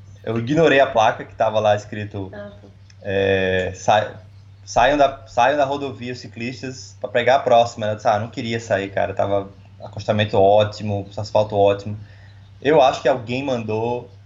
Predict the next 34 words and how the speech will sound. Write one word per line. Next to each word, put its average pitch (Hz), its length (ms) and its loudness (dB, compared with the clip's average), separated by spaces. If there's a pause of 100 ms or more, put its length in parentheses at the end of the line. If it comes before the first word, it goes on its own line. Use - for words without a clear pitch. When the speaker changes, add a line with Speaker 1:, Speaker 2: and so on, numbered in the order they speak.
(120)
Speaker 1:
alguém 113 260 -2
Speaker 2:
Ligou 131 100 0
Speaker 1:
ligou 123 260 2
Speaker 2:
pra 123 140 2
Speaker 1:
pra 117 80 -8
polícia 113 360 -4
e 107 60 -10
falou, 104 240 2
ó, 104 140 6
tem 104 180 -8
dois 113 320 -2
malucos 107 480 0
aí 104 640 -4
pedalando 104 440 4
num 113 120 -4
lugar 107 220 0
que 123 80 -8
não, 120 240 -4
onde, 120 340 -4
não, 123 220 -2 (100)
onde 117 200 -4
não 123 140 4
devia. 107 440 -2 (400)
E 123 80 2
aí 123 140 4
o 135 100 -2
policial 127 340 0
parou 113 260 4
a 117 80 2
gente, 117 420 -8 (500)
super 233 360 -10
profissional, 120 560 2
Speaker 2:
Já - 40 -8
tava 98 60 0